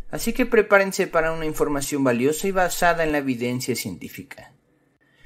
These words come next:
El consumo de la marihuana puede tener una variedad de efectos psicológicos en las personas, y estos efectos pueden variar dependiendo de factores como la cantidad consumida,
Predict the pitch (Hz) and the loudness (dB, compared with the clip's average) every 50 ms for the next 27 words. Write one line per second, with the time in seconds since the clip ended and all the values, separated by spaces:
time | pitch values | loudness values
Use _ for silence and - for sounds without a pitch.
0 | - - - - 135 135 165 175 - - 240 233 226 220 214 214 202 196 190 185 | -14 -12 -8 -6 -6 -4 -4 -4 -2 0 0 2 2 2 2 2 2 2 0 -2
1 | 175 165 147 123 101 92 82 69 64 - - _ _ _ _ _ _ _ _ - | -2 -2 -4 -2 -4 -4 -4 -6 -12 -16 -20 _ _ _ _ _ _ _ _ -16
2 | - - - - - 160 170 165 - 165 160 156 156 160 156 151 147 139 143 135 | -12 -12 -8 2 2 2 2 2 -2 -4 -2 -2 -2 0 0 0 2 2 2 2
3 | 135 135 127 113 135 160 170 190 196 185 180 - - 185 180 - - 175 - - | 2 2 2 2 2 2 2 2 -2 -2 -2 -2 -2 -2 -2 -2 -4 -6 -6 -6
4 | 170 147 - 147 135 135 139 139 135 - 135 131 - 127 120 - 127 113 107 101 | -8 -2 -2 0 2 2 0 0 -2 -8 -12 -6 -6 -8 -4 -4 -4 -4 -4 -4
5 | 95 - - 95 - - - 90 80 69 65 - - - - _ _ _ _ _ | -8 -8 -12 -8 -6 -6 -8 -8 -12 -12 -16 -18 -20 -20 -20 _ _ _ _ _
6 | _ - - - - - - 190 220 247 226 - 247 226 - 214 - - 175 170 | _ -18 -16 -14 -14 -8 -4 0 0 0 0 0 -2 2 2 0 2 2 -2 -2
7 | - - - - - - - - - - - - - - 123 139 151 160 156 151 | -4 -10 -12 -10 -10 -14 -16 -14 -16 -14 -14 -14 -4 0 2 2 2 2 2 2
8 | 151 147 151 156 151 151 151 147 143 - 147 135 135 135 143 156 175 185 180 180 | 2 4 6 4 4 4 2 -2 -2 -2 -2 0 0 0 0 0 -2 -2 -4 -4
9 | 175 - 170 165 - - 175 170 165 156 - - 165 156 156 151 147 143 135 - | -4 -4 -6 -4 -2 -2 0 0 0 -4 -6 -8 -6 -2 0 0 0 -2 -2 -4
10 | 147 139 139 135 135 127 135 139 156 - - 165 156 - - 127 117 120 123 117 | -6 -6 -2 -2 0 2 2 2 2 0 -4 -6 -6 -4 -4 -2 -2 -2 -2 -4
11 | 98 - - - | -6 -8 -10 -12